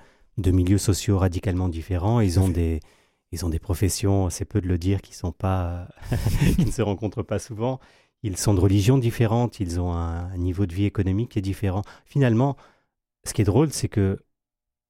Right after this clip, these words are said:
Speaker 1: leur seul point commun, c'est d'être tous les deux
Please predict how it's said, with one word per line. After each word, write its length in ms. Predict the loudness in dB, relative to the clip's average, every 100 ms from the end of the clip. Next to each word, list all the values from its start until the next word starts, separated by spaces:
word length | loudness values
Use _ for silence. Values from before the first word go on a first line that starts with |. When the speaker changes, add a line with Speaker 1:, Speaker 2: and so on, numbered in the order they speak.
| -6
Speaker 1:
leur 260 | 0 0
seul 220 | 2 0
point 200 | 2 0
commun, 440 | 2 2 2 0 -4 _ _ _ _ -18
c'est 260 | -8 -4
d'être 340 | 0 0 0 -2
tous 180 | 0
les 140 | 2 2
deux 480 | 2 2 0 -2